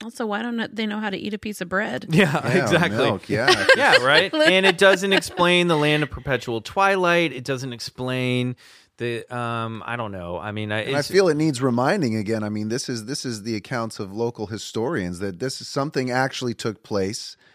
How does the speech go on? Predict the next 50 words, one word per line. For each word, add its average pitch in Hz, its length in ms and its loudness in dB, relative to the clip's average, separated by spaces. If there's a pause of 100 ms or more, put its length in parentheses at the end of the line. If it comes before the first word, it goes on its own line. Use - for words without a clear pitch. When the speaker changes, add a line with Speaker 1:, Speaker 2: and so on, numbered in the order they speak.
(180)
Speaker 3:
you 98 160 -8
know, 98 220 -6
that's 104 180 -8
still 117 240 -4
part 113 280 -2
of 95 100 -8
their, 98 440 -4
um, 92 540 -8 (840)
their 131 240 2
Speaker 1:
Right. 120 100 0
Speaker 3:
lore 131 220 2
today. 123 420 2
So - 160 -4
it's 110 160 -6
not 135 180 -2
like 117 160 -2
they're 117 140 -4
just, 117 260 -8
like, 104 220 -4
pulling 131 340 -4
this 104 160 -6
story 113 420 -4
out 95 120 -2
of 87 80 -10
the, 85 260 -8 (400)
out 95 120 -8
of 85 60 -10
the 87 80 -10
twilight, 101 600 -6
no 92 140 -10
pun 104 180 -8
intended. 101 420 -10
Speaker 2:
Yeah. 104 220 -4
Speaker 3:
But, 87 80 -10
you 110 80 -8
know, 98 100 -8
something 139 460 -4
took 107 240 -8
place 117 360 -4
with, 90 120 -8 (440)
with 95 160 -12
two 120 200 -6
children, 92 580 -6
a 87 140 -8
boy 92 260 -8
and 95 80 -8
a 82 60 -10
girl, 95 360 -8
that 82 140 -10
were 82 260 -12